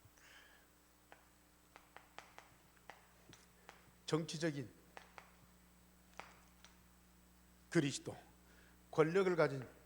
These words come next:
그리스도, 이게 착각을 하는 거야. 아, 이 그리스도면, 에,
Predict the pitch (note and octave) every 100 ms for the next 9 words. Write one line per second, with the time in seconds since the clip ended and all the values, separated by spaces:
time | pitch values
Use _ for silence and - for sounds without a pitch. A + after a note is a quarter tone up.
0 | - C#3+ C3 - G2+ - - - - -
1 | - - - - - - - F3 F3+ D3+
2 | - F#3+ D#3 G#2+ G2 G#2+ A#2+ - - -
3 | - - - - - - - - - D3+
4 | D3 C#3+ D3+ - D#3+ D#3 - C3 A2 G#2
5 | B2+ - - - - - - - - -
6 | - - -